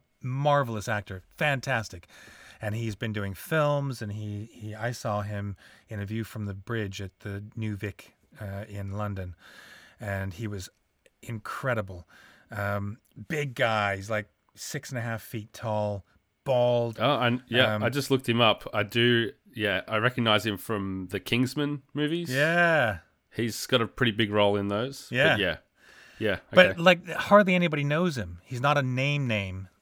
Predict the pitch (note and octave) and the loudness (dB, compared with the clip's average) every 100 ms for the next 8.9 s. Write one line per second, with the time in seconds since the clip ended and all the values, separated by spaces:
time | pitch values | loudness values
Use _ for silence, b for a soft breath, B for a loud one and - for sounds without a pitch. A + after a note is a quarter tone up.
0 | - C3 B2 - F2 C3 - E2+ E2+ C#3+ | -4 -4 -2 -2 -2 -2 -4 -4 0 0
1 | C#3 - A#2+ C3+ B2 G#2 G2 F#2+ F#2+ B | 0 -2 0 0 0 -4 -6 -8 -10 B
2 | B B B G2+ G#2 G#2 A2+ A2 G#2 F2+ | B B B -4 -4 -2 -4 -4 -4 -2
3 | C#3 G#2 D#2+ _ B B B B - G#2+ | -2 -2 -6 _ B B B B -4 -2
4 | G#2+ G#2+ G#2+ _ _ _ C3 B2+ C3 - | 0 -2 -6 _ _ _ -2 0 0 -2
5 | D#3+ C3+ C3+ C3 A#2+ A2+ G#2 - - C#3+ | -2 -2 -2 -2 -2 -2 -4 -10 -4 -4
6 | B2+ A#2+ A#2+ - A#2 A2+ - _ - D#3 | -2 -4 -8 -6 -6 -6 -10 _ -8 -4
7 | C#3 - G#2+ F#2+ - - A2+ F#2 E2 B | -4 -4 -6 -8 -10 -10 -8 -8 -14 B
8 | B B B B - G2+ G2 G2 | B B B B -8 -2 -2 -4